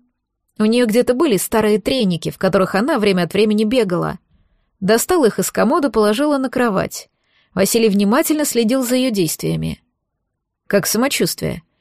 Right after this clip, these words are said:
Поинтересовалась Света, усаживаясь рядом и вставляя фонендоскоп в уши. "Нормально". Она промолчала, коснулась слушалкой его тела.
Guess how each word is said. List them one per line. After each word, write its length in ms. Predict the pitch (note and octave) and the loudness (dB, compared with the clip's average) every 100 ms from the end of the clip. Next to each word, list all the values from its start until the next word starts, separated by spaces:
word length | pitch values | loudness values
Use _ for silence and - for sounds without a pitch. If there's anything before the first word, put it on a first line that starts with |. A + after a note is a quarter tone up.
| _ - | _ 0
Поинтересовалась 720 | A3+ A3+ A3 B3 A#3+ A#3 A3 | 2 2 2 2 2 2 0
Света, 340 | C4+ E4+ E4 | 0 2 0
усаживаясь 600 | - G#3+ G#3 G3 G3 F#3+ | 0 0 0 2 0 2
рядом 280 | A3+ C4 D4 | 2 2 0
и 140 | - A#3 | -2 -4
вставляя 460 | - B3 C#4 C#4+ | 0 0 4 2
фонендоскоп 720 | - A3 G#3+ G3+ - - G#3+ - | 2 2 2 2 0 -2 -4 -2
в 160 | G#3+ | 0
уши. 380 | F#3+ - D3+ D#3 _ _ _ _ _ _ _ _ | 0 0 -4 -6 _ _ _ _ _ _ _ _
"Нормально". 720 | E3+ G3+ G3+ G3+ E3+ D#3+ - _ _ _ _ _ _ _ - | -2 0 2 2 2 -2 -6 _ _ _ _ _ _ _ -4
Она 240 | B3+ F4+ | 0 0
промолчала, 560 | D4+ A#3+ A#3 A3 E4 D#4 | 0 0 0 2 2 2
коснулась 460 | - G#3+ A#3 A3 G#3 | 0 -2 0 0 0
слушалкой 460 | C4 C4+ B3+ A#3+ | -2 -2 -2 0
его 140 | A#3 A#3+ | 0 0
тела. 460 | - E3 D3+ E3+ | 0 -2 -2 -6